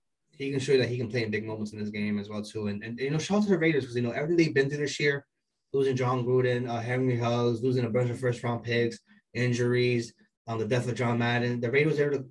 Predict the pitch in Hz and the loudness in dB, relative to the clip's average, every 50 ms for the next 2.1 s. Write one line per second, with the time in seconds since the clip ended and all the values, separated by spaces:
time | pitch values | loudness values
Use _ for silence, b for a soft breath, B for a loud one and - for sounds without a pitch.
0 | - - - 156 151 - 160 135 139 135 135 127 127 123 123 120 120 - _ _ | -14 -8 -4 -4 -2 -2 -2 0 0 2 2 4 4 4 4 2 0 -6 _ _
1 | _ _ _ _ _ - - 117 113 113 113 117 117 117 113 110 110 107 104 101 | _ _ _ _ _ -8 -6 -4 -4 -2 -2 -2 0 0 0 0 0 0 0 -2
2 | - - | -2 -6